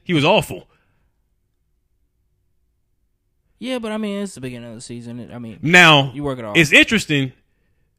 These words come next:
Speaker 1: because he's doing this with Harden out right now.
Speaker 2: Mm-hmm.
Speaker 1: And remember,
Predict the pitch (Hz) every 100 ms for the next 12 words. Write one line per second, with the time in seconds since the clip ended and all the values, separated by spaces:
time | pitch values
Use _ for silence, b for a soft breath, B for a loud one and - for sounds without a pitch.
0 | _ 147 165 139 123 - _ _ _ _
1 | _ _ _ _ _ _ _ _ 180 151
2 | 190 262 180 156 123 165 220 151 127 101
3 | 107 98 90 78 _ _ _ _ 139 143
4 | 143 226 _ 135 143 147 175 233 135 101